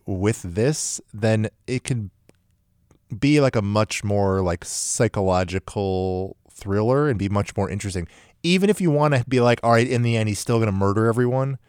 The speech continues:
I think that's okay. But I think you need to explore what's happening to someone's mind when literally nobody can see them. That, 'cause, like,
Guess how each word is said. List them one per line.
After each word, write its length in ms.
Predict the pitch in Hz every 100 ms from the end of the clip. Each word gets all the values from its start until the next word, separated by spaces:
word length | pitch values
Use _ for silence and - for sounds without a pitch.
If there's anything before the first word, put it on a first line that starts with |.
| _ _
I 80 | -
think 220 | 113 127
that's 240 | 117 113 -
okay. 560 | 95 - 101 110 139 139 _ _ _ _ _ _ -
But 100 | 123
I 60 | 120
think 340 | - 151 143
you 80 | 131
need 360 | 120 120 120 107
to 720 | - 107 101 98 95 92 98 _ _ _ _ _ _ _ _ -
explore 1000 | 101 - - 117 107 101 98 92 92 - _ _ _ -
what's 320 | 104 104 -
happening 800 | 107 98 87 95 90 87 90 90 _ -
to 100 | 104
someone's 480 | - 98 92 90 92
mind 720 | 90 92 92 90 87 82 80
when 540 | 87 90 87 82 82 _ _ _ _
literally 400 | 113 127 120 101
nobody 380 | 104 98 92 92
can 180 | - 92
see 200 | - 92
them. 240 | 82 78
That, 160 | 85 -
'cause, 200 | 113 98
like, 180 | 104